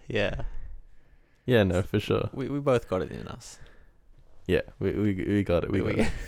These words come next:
Speaker 2: it.
Speaker 1: <laughs>
Speaker 2: That's us. That's it. That's, that's the whole podcast.
Speaker 1: Yeah.
Speaker 2: We,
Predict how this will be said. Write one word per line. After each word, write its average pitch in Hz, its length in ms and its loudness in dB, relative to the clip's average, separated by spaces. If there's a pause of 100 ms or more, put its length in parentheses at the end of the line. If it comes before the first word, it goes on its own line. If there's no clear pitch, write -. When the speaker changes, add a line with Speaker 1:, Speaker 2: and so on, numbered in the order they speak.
(420)
Speaker 2:
it. - 40 -2 (400)
Speaker 1:
<laughs> - 460 -18
Speaker 2:
That's - 240 0
us. - 320 -6 (380)
That's 104 240 4
it. - 120 2
That's, 104 240 4
that's 104 360 2
the 104 100 6
whole 95 200 6
podcast. 90 220 2
Speaker 1:
Yeah. - 400 8
Speaker 2:
We, 95 100 6